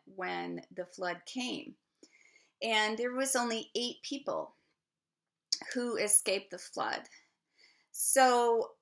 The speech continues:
Enoch was another one, but he was taken up before the flood. So he was taken up. So he was taken up. He was saved. And then there were eight people on the ark. And if there is seven point nine billion people,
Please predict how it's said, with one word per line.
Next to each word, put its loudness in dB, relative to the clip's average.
Enoch 2
was -2
another 0
one, -2
but -8
he -8
was -2
taken -6
up 2
before -4
the -8
flood. -2
So -2
he -10
was -6
taken -6
up. -4
So -8
he -12
was -6
taken -8
up. -6
He -10
was -4
saved. -4
And -10
then -6
there -8
were -8
eight -8
people -8
on -4
the -8
ark. 4
And 4
if -2
there 6
is 2
seven 2
point -4
nine 6
billion 0
people, -4